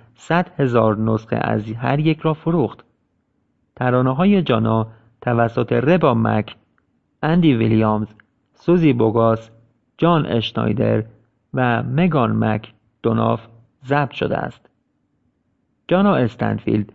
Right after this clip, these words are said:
به رویای خود، یعنی ستارهٔ ترانه سرایی و ضبط، رسید. همهٔ اینها به خاطر تمایل او برای انجام این کار و اطمینان وی به مسیرش به دست آمد. شما هم می‌توانید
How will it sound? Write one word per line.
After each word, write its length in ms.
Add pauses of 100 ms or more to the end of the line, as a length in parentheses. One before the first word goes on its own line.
(320)
به 120
رویای 380
خود، 340
یعنی 260
ستارهٔ 580
ترانه 380
سرایی 420
و 180
ضبط، 380
رسید. 360 (560)
همهٔ 320
اینها 480
به 140
خاطر 400
تمایل 520
او 340 (340)
برای 320
انجام 400
این 260
کار 340 (300)
و 60
اطمینان 640
وی 160
به 160
مسیرش 720 (240)
به 120
دست 380
آمد. 240 (840)
شما 240
هم 180
می‌توانید 600